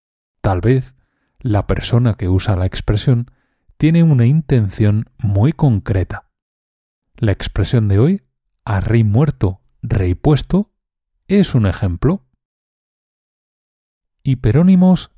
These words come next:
e hipónimos. Como te decía al principio, esta expresión puede tener varios significados, según el contexto. Es más, puede tener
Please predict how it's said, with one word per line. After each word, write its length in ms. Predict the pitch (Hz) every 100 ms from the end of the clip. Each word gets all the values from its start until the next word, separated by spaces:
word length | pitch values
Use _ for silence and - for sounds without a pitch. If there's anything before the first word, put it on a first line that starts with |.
| _
e 140 | 117 113
hipónimos. 840 | 92 - 151 110 87 82 - _ _ _ _ _ _ _ _ _ _ _ _
Como 300 | - 202 170
te 100 | 170
decía 340 | 147 135 - 135
al 100 | 104
principio, 680 | 107 95 - 113 120 127 - _ _ _ _
esta 300 | 127 98 -
expresión 720 | 110 - - 101 - 131 156 _ _ _ _
puede 280 | 127 151 131
tener 340 | 107 123 120
varios 400 | 104 143 165 127
significados, 960 | - 101 95 92 117 - 208 104 - - _ _ -
según 400 | - 92 98 139
el 120 | 135
contexto. 680 | - 92 139 - - 107 - _ _ _ _ _ _ _
Es 200 | 113 -
más, 360 | 110 120 - _ _ _ _ _ _
puede 240 | - 87 92
tener 400 | 104 95 117